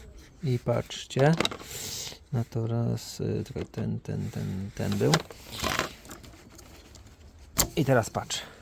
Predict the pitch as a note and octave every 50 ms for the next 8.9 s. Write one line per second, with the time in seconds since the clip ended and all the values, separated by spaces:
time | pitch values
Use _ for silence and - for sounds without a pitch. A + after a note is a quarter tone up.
0 | - - - - - - - - - - - - - C#3 C3 B2 F2 F2+ G2+ -
1 | - - - - - - - - - - - - - - - - - - - C#3+
2 | D3 C3+ - - C#3+ - - C3+ - C3+ B2+ - C#3 - C#3+ C3+ B2+ C3 A#2+ -
3 | B2+ - - - C3+ B2+ A#2+ A#2+ A#2+ A#2+ A#2+ A#2+ A#2+ - B2 A#2+ A#2 A2+ A2+ A2
4 | A2 A2 A2+ A2+ A2+ A2+ A#2 A2 G#2+ A2 - - A#2 A2+ A2 A2+ A2 G#2+ G2+ -
5 | - - - - - - - - - - - B2+ A#2+ - C3 D3+ F#3 A3 - -
6 | - - - - - - - - - - - A#2 B2 B2+ B2 - - C3+ C#3 E3
7 | E3+ - - - - - - - - - - - - - - - - - - -
8 | - - - - - - G#3+ C#3 B2 B2 C3 B2+ A2+ A2+ G#2+ - G2 F#2